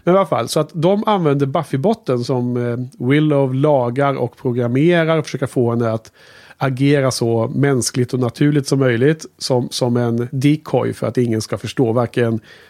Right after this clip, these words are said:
vanligt folk i det vanliga, eh, livet, på skolan och allt sånt där, för då skulle ju folk börja skicka dån till, eh, en fosterfamilj och sånt där,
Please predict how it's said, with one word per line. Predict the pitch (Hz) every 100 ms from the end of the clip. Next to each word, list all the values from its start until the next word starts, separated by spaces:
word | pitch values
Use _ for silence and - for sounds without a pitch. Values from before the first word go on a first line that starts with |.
| _ _
vanligt | 175 131 123 160
folk | - 156 156 160
i | 139
det |
vanliga, | 135 135 131 135 143
eh, | 151 160 160 156 160
livet, | 143 131 143 143 - -
på | -
skolan | - 147 135 123 135
och | 139
allt | 127
sånt | - 131
där, | 123 135
för | 139
då | 131
skulle | - 131
ju | 127
folk | - 123 -
börja | 123 120 120 - - - -
skicka | - 135 - 131
dån | 127 120 123 123
till, | 123 127 120
eh, | 120
en | 123 120 120 131
fosterfamilj | - 135 - 123 120 120 127
och |
sånt | 127 131
där, | 123 123